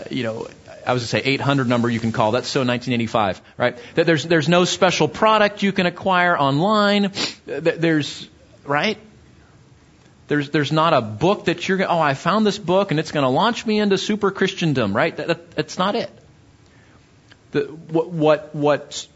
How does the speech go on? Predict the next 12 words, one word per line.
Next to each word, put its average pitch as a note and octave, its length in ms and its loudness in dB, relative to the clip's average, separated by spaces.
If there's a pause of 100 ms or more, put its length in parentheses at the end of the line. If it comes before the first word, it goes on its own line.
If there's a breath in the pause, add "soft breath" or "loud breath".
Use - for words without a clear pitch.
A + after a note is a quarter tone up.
(120)
what D3+ 240 -2
creates E3 840 0
and E3+ 300 -2
maintains F3+ 1000 0
spiritual F#3 720 -2
health, - 800 -2
listen D#3 220 -4
to F3+ 60 0
me, G#2 160 -2 (760 loud breath)
is C#3+ 300 2
the D3+ 140 2
regularity E3+ 1400 2